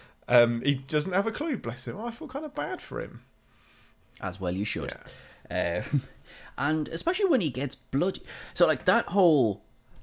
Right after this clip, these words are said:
Speaker 2: uh, 'cause it, obviously it started, when it kicks into gear, it doesn't really stop until sexy time, and then the
Speaker 1: Yeah,
Speaker 2: end.
Speaker 1: and
Speaker 2: They're the,
Speaker 1: that
Speaker 2: they're the two lulls.
Speaker 1: Yeah, and you're right. I think it is a lull as well. So you've got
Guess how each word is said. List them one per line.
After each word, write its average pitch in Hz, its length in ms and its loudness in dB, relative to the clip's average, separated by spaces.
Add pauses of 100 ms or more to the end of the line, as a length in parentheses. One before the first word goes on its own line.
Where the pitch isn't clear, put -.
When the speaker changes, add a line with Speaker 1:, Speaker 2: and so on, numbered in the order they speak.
(100)
Speaker 2:
uh, 147 160 0
'cause 156 180 4
it, 147 120 -6 (380)
obviously 135 260 0
it 104 80 -8
started, 131 400 -2
when 143 160 4
it 135 100 0
kicks 196 260 2
into 175 200 0
gear, 120 380 2
it 107 80 -6
doesn't 135 340 4
really 113 360 4
stop 104 480 0
until 95 520 2 (140)
sexy 107 300 2
time, 85 300 -4 (180)
and 92 120 -2
then 87 160 -2
the 143 60 4
Speaker 1:
Yeah, 151 360 6
Speaker 2:
end. 151 240 0
Speaker 1:
and 143 80 -12
Speaker 2:
They're 131 140 10
the, 147 80 8
Speaker 1:
that 127 100 -2
Speaker 2:
they're 147 160 8
the 151 100 4
two 143 340 12
lulls. 117 420 6
Speaker 1:
Yeah, 131 260 6
and 127 160 0
you're 131 120 0
right. 131 220 -4
I 143 140 -2
think 160 220 -2
it 143 100 -6
is 143 140 2
a 127 80 4
lull 117 440 0
as 117 180 -6
well. 104 460 0
So - 220 0
you've 131 500 -2
got 180 320 -2